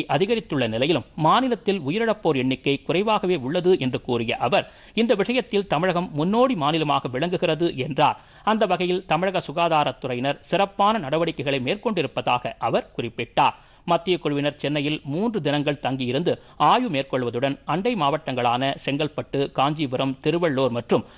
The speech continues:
அரியலூர், விழுப்புரம், கடலூர் மாவட்டங்களுக்கும் சென்று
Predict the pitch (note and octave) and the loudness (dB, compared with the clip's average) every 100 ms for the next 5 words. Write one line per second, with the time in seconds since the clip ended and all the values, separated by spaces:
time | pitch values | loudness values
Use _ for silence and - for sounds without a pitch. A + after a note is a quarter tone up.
0 | - D#3 F#3+ A#3 G3+ G#3 G#3+ C#3+ F#3 F#3 | -4 0 2 2 2 2 0 -4 -4 0
1 | F3 F#3+ - D#3 G#3 C4 F#3+ D3+ D3+ C#3 | -2 -2 0 2 2 2 2 0 0 -4
2 | B2+ B2+ D#3 - A#2+ C#3+ | -4 -4 -6 -6 -4 -2